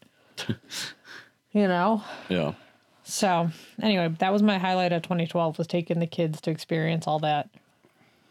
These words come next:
Speaker 2: all that corniness that is. Oh, and that's where they realized that you don't yield to pedestrians in Canada.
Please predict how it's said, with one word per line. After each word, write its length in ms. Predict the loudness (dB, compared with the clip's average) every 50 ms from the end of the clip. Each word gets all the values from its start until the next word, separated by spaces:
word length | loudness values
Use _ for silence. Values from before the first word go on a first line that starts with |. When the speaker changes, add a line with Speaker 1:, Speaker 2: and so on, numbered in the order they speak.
| _ _ _ _ _ _ _ 0
Speaker 2:
all 80 | 0
that 180 | 2 2 0 -2
corniness 760 | -4 -2 -2 0 2 2 2 0 0 0 -2 -4 -6 -8 -10 -10 _ -4
that 120 | -2 0
is. 480 | 2 2 0 0 -2 -4 -6 -10 -12 -16 _ _ _ _ _ _ _ _ _ _ _ _ _ _ _ _ _ 0
Oh, 220 | 2 2 4 4
and 140 | 4 4 4
that's 180 | 2 2 2 2
where 160 | 2 2 2
they 160 | 2 2 2
realized 640 | 2 2 2 4 4 2 2 2 2 0 0 -2 0
that 360 | 2 2 2 2 2 -2 -4 _ _ _ -20 _ _ _ _ _ _ _ _ _ _ _ _ -2
you 100 | 0 2
don't 200 | 2 2 2 2
yield 220 | 2 2 2 0
to 60 | -2
pedestrians 560 | -2 0 0 0 0 0 0 0 0 0 -2
in 80 | -4 -6
Canada. 480 | -4 -2 -2 0 0 -2 -2 -4 -6 -8